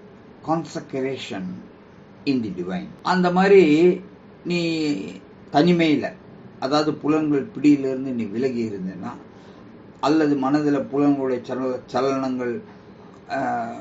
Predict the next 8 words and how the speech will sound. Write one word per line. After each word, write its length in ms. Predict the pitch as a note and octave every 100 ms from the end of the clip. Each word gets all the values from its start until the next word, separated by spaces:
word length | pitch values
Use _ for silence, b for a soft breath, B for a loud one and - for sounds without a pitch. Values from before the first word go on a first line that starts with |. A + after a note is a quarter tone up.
| -
முற்றிலும் 560 | C3 A#2 B2+ C3+ B2+ F#2 - - - - - -
அடங்கிய 420 | A2+ C3 C3+ B2+
நிலையோ, 600 | A2+ A2+ A#2+ A#2+ A#2+ B2+ - - - - - - - - - - - -
இல்ல 420 | C3+ C#3 C#3+ C3 -
சித்தவிருத்தி 800 | B2 D3+ C3+ A#2 G#2 C3 C3+ - - - - A#2
ஓரளவு 540 | C3+ C3 C3+ C3+ B2
கட்டுப்பட்ட 600 | B2+ A#2 C#3 C3 A#2 A2+
நிலையிலோ, 500 | A#2 A#2 A#2+ A2+ A#2